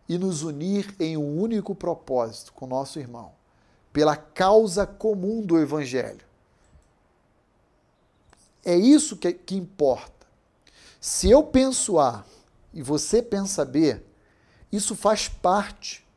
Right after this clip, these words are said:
Nós somos seres que pensam diferente. Agora, desde que a gente não pense errado, há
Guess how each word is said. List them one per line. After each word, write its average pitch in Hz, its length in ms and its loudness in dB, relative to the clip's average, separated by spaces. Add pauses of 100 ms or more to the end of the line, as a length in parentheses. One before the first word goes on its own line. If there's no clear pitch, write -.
(1600)
Nós 175 220 -2
somos 202 320 -2
seres 185 680 2 (300)
que 190 100 -12
pensam 202 640 -2
diferente. 190 960 -2 (760)
Agora, 180 340 6
desde 240 320 2
que - 80 0
a 214 60 6
gente 196 240 -8
não 220 120 -2
pense 208 600 0
errado, 143 760 0 (420)
há 226 300 4